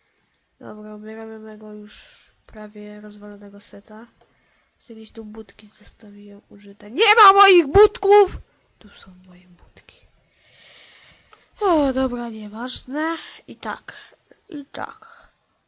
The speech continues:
Co miałem zrobić? Jakie tutaj zadanie? Na pewno miałem zrobić zadanie. Zrób obojętnie jaką potkę. Takie było coś. To,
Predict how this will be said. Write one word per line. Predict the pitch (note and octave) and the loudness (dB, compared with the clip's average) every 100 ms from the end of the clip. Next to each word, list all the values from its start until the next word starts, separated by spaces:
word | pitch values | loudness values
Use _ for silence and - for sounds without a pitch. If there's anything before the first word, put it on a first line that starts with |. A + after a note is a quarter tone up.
| _ | _
Co | - | -10
miałem | D4+ C#4+ C4 B3+ | -6 -6 -6 -8
zrobić? | B3 A3+ G#3 G#3+ A#3 | -8 -6 -6 -8 -8
Jakie | C4 C#4 C4+ | -8 -8 -12
tutaj | - A#3 - A3 | -14 -16 -12 -12
zadanie? | A3 G#3+ G#3+ G#3+ A#3 | -12 -10 -10 -10 -16
Na | |
pewno | A#3 C4+ C#4 | -16 -12 -10
miałem | C4 C4+ C4+ B3 | -8 -6 -6 -6
zrobić | A#3 A3+ A3+ B3 C4 - - - _ _ _ _ _ _ - - _ _ _ _ _ _ _ _ _ | -10 -12 -12 -14 -14 -16 -18 -20 _ _ _ _ _ _ -14 -14 _ _ _ _ _ _ _ _ _
zadanie. | A#3 A3 A3 A3+ A3 A3+ B3+ C#4+ | -20 -14 -10 -10 -8 -10 -12 -16
Zrób | - A3 G#3+ A3 C4+ D#4 D#4+ - | -20 -18 -16 -6 -4 -4 -10 -16
obojętnie | - A3+ A#3 B3+ C4 | -12 -8 -8 -8 -12
jaką | B3+ B3+ | -14 -14
potkę. | B3+ B3+ G#3 - | -12 -14 -14 -20
Takie | F#3+ G3+ G#3 | -20 -20 -18
było | G#3 F#3+ | -16 -18
coś. | - G3+ - - _ _ _ _ _ _ _ _ _ - _ | -20 -20 -20 -20 _ _ _ _ _ _ _ _ _ -20 _
To, | - A#3 A#3+ | -14 -10 -10